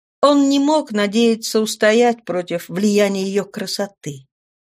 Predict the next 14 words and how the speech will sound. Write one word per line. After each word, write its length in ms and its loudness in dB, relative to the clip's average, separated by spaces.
Ему 200 0
хотелось 480 -4
видеть 320 -6
свою 260 0
питомицу 640 -4
одну. 400 -6
Лора 400 2
выбежала 500 2
из 120 0
своей 320 4
уборной, 480 0
услышав 480 -4
шаги 300 -2
Монктона. 640 -6